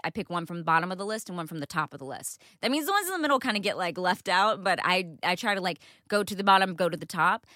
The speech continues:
If the one in the bottom has been there for a long time and I'm, like, not excited to read it, then I just get rid of it. So if it's been there for a second, you, you're not gonna read that book. Don't read it. I'm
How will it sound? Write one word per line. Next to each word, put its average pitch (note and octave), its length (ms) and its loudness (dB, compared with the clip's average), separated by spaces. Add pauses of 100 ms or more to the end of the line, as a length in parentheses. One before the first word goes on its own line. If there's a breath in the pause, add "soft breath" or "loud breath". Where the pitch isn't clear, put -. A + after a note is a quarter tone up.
(240 soft breath)
If C4 200 0
the E4 120 -2
one F4 180 6
in A#4+ 80 -2
the A#4+ 100 2
bottom D4 300 8
has A#3 140 -2
been A3+ 140 0
there A#3+ 140 0
for A#3 120 -2
a G#3+ 80 4
long F3+ 320 0
time G3 400 0
and E3+ 100 -2
I'm, F3+ 120 -2
like, E3+ 140 0
not D3+ 220 2
excited F3+ 340 -2
to E3 60 -8
read F3 180 -4
it, A#3+ 240 0 (320 soft breath)
then G3+ 140 -2
I F#3+ 140 2
just D3+ 200 -6
get - 140 -8
rid G#2 120 -8
of E2 60 -10
it. F#2 140 -6 (400)
So C#4+ 160 4
if C4+ 80 -2
it's C#4 160 -2
been C#4 60 -6
there A#4 260 0
for A4 100 -2
a G4+ 40 -2
second, G4 420 -2
you, D#4 140 -4 (180)
you're C#4+ 200 -4
not G#4+ 140 0
gonna G4+ 140 -2
read F#4+ 140 0
that D4+ 180 0
book. D4 260 2
Don't C#4 180 -2
read B3 180 -4
it. F3+ 120 0
I'm F4+ 180 2